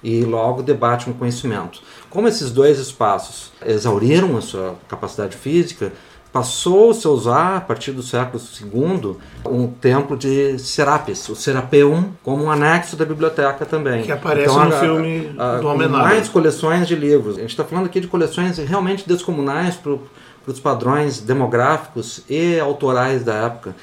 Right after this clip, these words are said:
Speaker 1: Estamos falando de uma coleção que pode ter chegado no seu apogeu a setecentos mil exemplares. Não, não títulos, porque havia muitos títulos
Speaker 2: É.
Speaker 1: com milhares de cópias
Speaker 2: Sim.
Speaker 1: destinados, enfim, a uma leitura ampla.
Speaker 2: É, cada,
Speaker 1: Ah.
Speaker 2: cada papiro mais, dá mais ou menos umas dez, doze páginas de um livro de hoje.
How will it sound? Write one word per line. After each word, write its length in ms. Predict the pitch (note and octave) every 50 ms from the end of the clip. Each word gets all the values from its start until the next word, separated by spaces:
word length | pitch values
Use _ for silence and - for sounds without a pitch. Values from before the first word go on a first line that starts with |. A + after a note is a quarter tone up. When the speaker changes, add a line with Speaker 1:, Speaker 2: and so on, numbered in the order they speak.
| - - - -
Speaker 1:
Estamos 200 | - B2 A#2+ B2+
falando 160 | C3 C#3 D3
de 60 | C#3
uma 120 | C#3 C#3 C3
coleção 480 | - B2+ A#2+ A#2+ A#2 - C#3 C3+ D3
que 120 | C#3+ - -
pode 460 | - - - E3+ F3 F3+ F3 - -
ter 100 | - C#3
chegado 380 | - - B2+ A#2+ B2+ C3 C#3 C#3
no 60 | B2+
seu 140 | - - B2
apogeu 520 | - - A2+ G#2 F#2+ A#2+ B2 C3 C#3+ C#3 - - - - -
a 60 | A2+
setecentos 840 | A#2 - - C#3+ D3 - - - - D3+ D3 D#3 D3 - C3+ A#2 -
mil 440 | A#2+ A#2 A#2 B2 C3+ C3 B2+ A#2+ B2 - - - - C3 C#3+ A#2+ C3+ B2+ B2
exemplares. 720 | A#2+ A#2+ A2+ A2+ A#2 A2+ G2+ F#2+ F2+ - - - - - - - - - - -
Não, 240 | A2+ B2+ C#3 C#3 A#2 - -
não 180 | - A#2+ C3 C#3
títulos, 500 | C3+ - B2 G#2+ - - - - E2+ -
porque 120 | - G2+
havia 320 | G2 F#2+ F2 A2 A#2 A2 A2+
muitos 240 | A#2 C3 C#3+ C3 -
títulos 400 | - - C3+ C#3 C3+ - - -
Speaker 2:
É. 40 | -
Speaker 1:
com 80 | - C3+
milhares 600 | B2+ B2 B2 A#2+ A#2+ B2 B2 C3 C3 A#2+ A2+ -
de 80 | -
cópias 520 | - - A#2+ B2 B2+ - A2+ G2 - - - -
Speaker 2:
Sim. 100 | - C#3+ B2 A#2 - -
Speaker 1:
destinados, 580 | A2 - - B2 A2 A2 A#2 A#2+ A#2 A#2 A2+
enfim, 260 | B2 A#2+ A#2+ - A2 A2+
a 40 |
uma 100 | A2 G#2+
leitura 400 | G#2 G#2 G#2 G#2 - A2 A2 A#2 G#2+
ampla. 380 | G2+ G#2+ A2+ A#2 A2+ A2+ G2 - - - - -
Speaker 2:
É, 100 | - -
cada, 240 | - - F3+ F3+ G3
Speaker 1:
Ah. 40 | G#3
Speaker 2:
cada 220 | G#3 F#3 E3+ F#3 F#3
papiro 360 | F#3 F3 - F3+ F#3+ G3 F#3+
mais, 200 | F3+ E3+ D3+ C#3
dá 100 | D3+ D3
mais 140 | D3+ D3+ C#3+
ou 80 | D#3+
menos 100 | D#3+ D#3
umas 240 | E3 D#3+ D3 C#3 B2
dez, 480 | A#2+ C3+ C3+ C#3+ D3 C#3 - - - -
doze 240 | D3+ D#3 D#3 C3+ C#3
páginas 360 | C#3 D#3 C#3 C#3 C3+ C#3 B2+
de 80 | A#2+ C#3
um 80 | C#3 C3+
livro 220 | C3 C#3 B2+ B2
de 80 | A2 C#3
hoje. 320 | C#3+ A#2+ A2 - - -